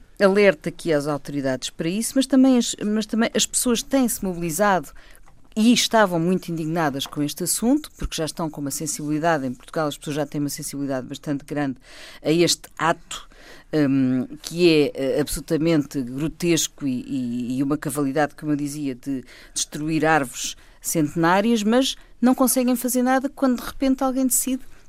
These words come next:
abater as árvores para fazer ali, no caso seria uma estufa, eh, e, e isto está a acontecer num parque natural. Portanto, estamos verdadeiramente numa altura em que as áreas protegidas ou, ou começam a ser bem geridas ou então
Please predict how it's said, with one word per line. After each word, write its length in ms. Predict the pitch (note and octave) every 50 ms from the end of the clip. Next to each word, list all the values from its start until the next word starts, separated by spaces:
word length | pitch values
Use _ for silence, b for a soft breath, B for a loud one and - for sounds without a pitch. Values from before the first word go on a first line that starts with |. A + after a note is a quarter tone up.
| b -
abater 320 | A3 G3+ A3+ - A#3 G#3
as 120 | A3+ G3 A3+
árvores 220 | A#3 A#3 A3+ -
para 120 | - - G3
fazer 260 | - G#3 F#3+ G3+ G3
ali, 280 | G3 G3 G#3 A3 G#3 - b b b b
no 120 | F3+ F3+ F3
caso 320 | - G#3 G3 F3+ E3+ D3+
seria 380 | - - - - D#3+ D#3+ E3 D#3+
uma 100 | E3+ F3
estufa, 580 | - - - C4 C#4 C4+ - - - C4 C4 - B B B B B B
eh, 240 | B - G3 E3+ - -
e, 240 | - G#3 G#3+ - -
e 240 | - G3 G3+ G#3+ A#3
isto 160 | A3+ - -
está 200 | - - - A#3+
a 20 | A#3
acontecer 460 | A#3 - B3 A3+ A#3 - - C4 B3
num 160 | B3+ C4 B3+
parque 300 | A#3+ - A#3+ A#3 - A#3
natural. 360 | A#3 A3+ - A#3 G#3+ F#3 F3
Portanto, 400 | - - - F3+ D#3+ D3 - - - -
estamos 560 | - - - - A3 A3 A#3 A#3 - - - -
verdadeiramente 880 | D#3+ E3 F#3+ G#3+ G#3+ G3 F3+ E3 F#3 F3 E3 E3 D#3+ F3 F#3+ G3+ F#3+ - - -
numa 380 | F3+ F3+ F#3 F3 E3+ D#3 C#3
altura 680 | - - C#3+ D3+ C#3+ - - - F#3+ G3+ G3+ G#3 G#3 G#3 B B B B B B B
em 160 | B G3 F3+ - - -
que 300 | - F#3+ F#3+ G3+ G3 - -
as 140 | D#3+ D3+ F#3+
áreas 280 | F#3+ F3+ F3 E3 -
protegidas 760 | - - - - - - - D3 E3 F3 E3+ F3 F3 D#3+ -
ou, 180 | F3+ E3+ D#3 - - -
ou 180 | G#3+ A3+ A3
começam 580 | A3 - - C#4+ G3 G3 F#3+ F3 - - E3 D3+
a 20 |
ser 200 | D3 - - D3+
bem 120 | C3+ D3+ C#3
geridas 520 | B2+ C3 C3+ B2+ D3 D#3 C#3+ D#3+ D3 D3+
ou 100 | D#3 D3
então 340 | C#3 B2+ A#2+ - D3 D3+